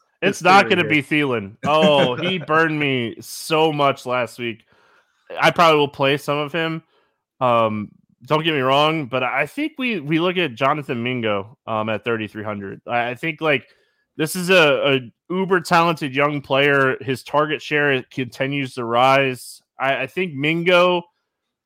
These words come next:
Speaker 2: uh, just, he's so cheap. He's thirty-three hundred. Like, Chark is so cheap as well. But I think Mingo has the big play upside.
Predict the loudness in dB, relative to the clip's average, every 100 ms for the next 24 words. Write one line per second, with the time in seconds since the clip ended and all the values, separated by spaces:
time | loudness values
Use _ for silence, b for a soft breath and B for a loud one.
0 | _ _ _ _ _ -6 -4 -4 -6 -6
1 | -8 -8 -6 2 4 2 0 -6 -4 -6
2 | -8 -12 -8 -4 -2 -4 -6 -4 -2 0
3 | 0 -4 -2 -4 -4 _ _ _ _ 2
4 | 2 2 -2 -6 -2 -2 -2 -8 -6 -4
5 | -6 0 2 4 2 -2 _ _ _ _
6 | -4 0 0 -2 -6 -4 -4 -2 0 0
7 | 2 0 0 -6 -6 -6 -6 0 2 2
8 | 0 0 2 2 0 -4